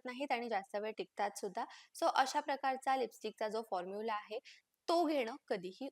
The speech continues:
उत्तम. नंबर टू, आता लिपस्टिक घेताना ती लिपस्टिक किती वेळ लिप्सवरती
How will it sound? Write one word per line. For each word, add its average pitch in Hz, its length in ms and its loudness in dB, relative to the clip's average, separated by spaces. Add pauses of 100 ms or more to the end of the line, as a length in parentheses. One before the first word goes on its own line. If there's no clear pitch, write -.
उत्तम. - 420 -8 (280)
नंबर 339 320 6 (100)
टू, 359 140 4 (320)
आता 320 220 6
लिपस्टिक 339 460 2
घेताना 277 420 0
ती 277 220 -4
लिपस्टिक 240 400 -4 (100)
किती 233 240 -4
वेळ 240 200 2
लिप्सवरती 220 640 -4